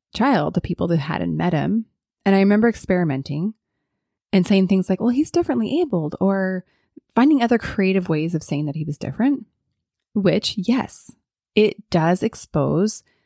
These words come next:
that I didn't have a relationship with disability that I wanted. As in, I wanted my son to be disabled or didn't want him to be disabled. And so rewinding that tape, it's very clear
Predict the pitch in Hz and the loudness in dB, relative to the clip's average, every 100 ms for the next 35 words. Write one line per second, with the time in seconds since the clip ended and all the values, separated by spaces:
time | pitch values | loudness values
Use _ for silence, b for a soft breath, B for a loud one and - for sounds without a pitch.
0 | _ 196 190 180 220 269 185 - 180 180 | _ 2 4 4 2 2 0 -2 0 2
1 | 160 175 - 180 175 180 175 180 202 - | 2 0 -2 0 2 2 0 2 0 0
2 | 160 - 175 - 165 165 143 147 160 233 | -2 0 -2 0 0 0 -2 -2 0 0
3 | 285 - _ _ _ _ 180 170 156 151 | 0 -4 _ _ _ _ 0 2 2 2
4 | 196 - - _ _ _ _ _ _ _ | 2 0 -4 _ _ _ _ _ _ _
5 | - 180 185 175 175 175 180 180 160 185 | 2 4 4 4 4 4 2 0 -2 -6
6 | _ _ _ - 165 - 190 185 165 135 | _ _ _ -2 -2 2 0 0 -2 -4
7 | - - - - 170 - _ 165 175 190 | -6 -8 -10 -10 -12 -14 _ -4 -2 -2
8 | - 143 143 - - - - - - _ | -4 -6 -8 -8 -12 -12 -12 -12 -14 _
9 | _ _ _ _ _ _ _ _ _ _ | _ _ _ _ _ _ _ _ _ _
10 | - 196 180 202 180 175 185 190 _ _ | 0 0 2 2 4 2 0 -4 _ _
11 | 208 190 175 190 254 240 220 180 160 - | 0 2 2 2 4 4 2 -2 -6 -8
12 | 147 160 - - _ _ _ _ - 190 | -8 -10 -12 -20 _ _ _ _ -6 -6
13 | - 180 196 202 175 - 156 143 196 | -6 -2 2 4 2 0 -4 -2 -4